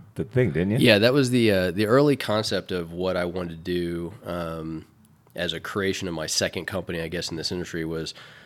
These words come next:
Speaker 2: was I wanted to go out and, uh, be with the customers, which is how my first company started, right? I wanted to be hands-on. I wanted to, um, you know,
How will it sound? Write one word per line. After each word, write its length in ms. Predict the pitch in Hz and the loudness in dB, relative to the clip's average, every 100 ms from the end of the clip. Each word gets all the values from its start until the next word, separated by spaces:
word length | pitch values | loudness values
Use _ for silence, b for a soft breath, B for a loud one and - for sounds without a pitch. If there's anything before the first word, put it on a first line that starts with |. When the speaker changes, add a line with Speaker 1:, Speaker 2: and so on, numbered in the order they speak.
| B - | B 0
Speaker 2:
was 280 | 101 90 80 | 2 2 2
I 80 | 104 | 4
wanted 280 | 107 107 95 | 6 4 2
to 80 | |
go 100 | 90 | 0
out 400 | 90 90 90 - 95 | 0 0 -2 -4 -4
and, 540 | 90 85 82 80 80 - _ - | -2 -2 -4 -6 -6 -12 _ -8
uh, 380 | 87 76 73 67 - 92 | -4 -4 -6 -8 -12 -4
be 200 | 101 92 | 0 0
with 260 | 87 90 87 | -2 -4 -4
the 80 | 85 | -4
customers, 680 | 90 82 90 78 71 - - | -4 -4 -4 -6 -6 -10 -6
which 160 | 104 101 | -4 -2
is 120 | 87 | -2
how 160 | 101 | 0
my 100 | 90 | -2
first 300 | 78 101 90 | -2 -2 -2
company 240 | 92 82 80 | -4 -6 -6
started, 320 | - 80 76 | -4 -6 -4
right? 160 | 85 85 | -6 -4
I 80 | |
wanted 220 | 95 95 87 | -2 -2 -2
to 60 | |
be 80 | 85 | -6
hands-on. 760 | - 95 92 90 87 87 87 - B B B B | -4 -4 -2 -4 -6 -4 -6 -10 B B B B
I 60 | |
wanted 320 | 107 104 92 87 | 2 2 2 0
to, 560 | 101 92 90 90 90 | 0 2 2 2 0
um, 480 | 78 85 85 78 78 - b b b b | -2 -4 -4 -6 -10 -14 b b b b
you 80 | - | -4
know, 220 | 92 87 | -4 -4